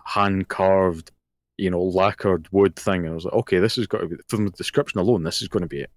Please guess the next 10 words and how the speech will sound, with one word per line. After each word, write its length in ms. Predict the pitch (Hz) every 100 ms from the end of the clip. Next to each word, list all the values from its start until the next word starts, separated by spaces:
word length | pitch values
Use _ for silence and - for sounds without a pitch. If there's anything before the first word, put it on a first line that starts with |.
| _ -
amazing." 360 | 90 113 - - _ - -
It 60 | 82
was 160 | 101
basically 400 | 98 123 - -
just 180 | 101 107 -
a 100 | 104
varnished 580 | 92 107 120 120 110 -
piece 220 | 123 -
of 100 | 87 -
pine 460 | - 110 95 78